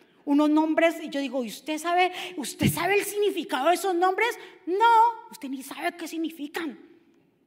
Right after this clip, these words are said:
Un nombre, el nombre que lleve tu hijo lo va a describir. Usted, por eso eran tan importantes los nombres en el Antiguo Testamento, pero ahora como es la moda, ahora le ponen nombres,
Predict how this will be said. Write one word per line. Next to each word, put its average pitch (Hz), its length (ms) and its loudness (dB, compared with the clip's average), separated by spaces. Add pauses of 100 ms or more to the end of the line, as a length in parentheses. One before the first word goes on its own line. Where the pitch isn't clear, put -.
(260)
Un 359 220 8
nombre, 415 680 8
el 294 160 2
nombre 466 400 6
que 359 140 2
lleve 370 280 4
tu 359 160 0
hijo 359 240 2
lo 302 140 4
va 302 120 4
a 349 40 6
describir. 381 960 2 (1000)
Usted, 254 200 -10
por 349 160 8
eso 349 180 4
eran 453 200 2
tan 427 120 6
importantes 403 760 6
los 359 140 4
nombres 349 360 2
en 392 120 0
el 359 100 2
Antiguo 320 340 0
Testamento, 320 680 2 (240)
pero 285 160 2
ahora 294 220 4
como 311 220 -4
es 277 60 -2
la 285 140 2
moda, 294 300 4
ahora 269 240 2
le 294 100 -2
ponen 254 260 -4
nombres, 285 360 -4